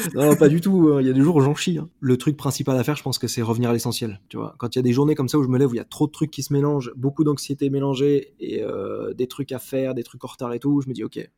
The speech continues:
c'est quoi l'essentiel, mec, tu vois ? » Faut revenir, euh, faut revenir à la base, c'est-à-dire qu'on va pas s'éparpiller dans tous les sens. C'est chiant parce que, bah, il y a encore des trucs qui vont devoir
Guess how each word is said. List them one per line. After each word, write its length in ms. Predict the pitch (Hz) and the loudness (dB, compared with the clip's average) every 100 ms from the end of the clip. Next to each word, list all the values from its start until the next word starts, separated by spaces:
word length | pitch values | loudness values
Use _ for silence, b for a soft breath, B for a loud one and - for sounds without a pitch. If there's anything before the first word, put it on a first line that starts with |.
| _ | _
c'est 140 | - - | -20 -10
quoi 180 | 127 120 | -6 -4
l'essentiel, 540 | 117 113 120 - 120 | -6 -8 -10 -8 -10
mec, 180 | - - | -12 -18
tu 80 | - | -20
vois ? » 100 | - _ | -20 _
Faut 180 | 120 | -6
revenir, 420 | 110 123 135 135 123 | 0 2 4 4 4
euh, 120 | 120 | 0
faut 160 | 117 123 | 0 -4
revenir 220 | 123 123 | -2 -2
à 40 | |
la 80 | 117 | -2
base, 440 | 120 139 156 165 160 | 0 2 0 -2 -8
c'est-à-dire 380 | - - 120 | -10 -10 -10
qu'on 160 | - 123 | -10 -8
va 100 | 120 | -6
pas 140 | - | -4
s'éparpiller 400 | 143 147 131 139 | -6 -6 -4 -2
dans 100 | 135 | -2
tous 140 | 127 127 | -4 -6
les 60 | |
sens. 340 | 123 131 156 - | -4 -6 -8 -10
C'est 240 | - - | -6 -4
chiant 380 | 110 - 147 143 | -4 0 0 0
parce 180 | 131 - | -4 -8
que, 80 | 120 | -4
bah, 240 | 123 110 | -2 -2
il 60 | 113 | -2
y 20 | |
a 80 | 113 | -4
encore 240 | 120 135 | -4 -2
des 80 | 131 | 0
trucs 220 | - 139 | -2 -6
qui 100 | - | -8
vont 100 | 120 | -6
devoir 360 | 117 120 113 | -2 -2 -4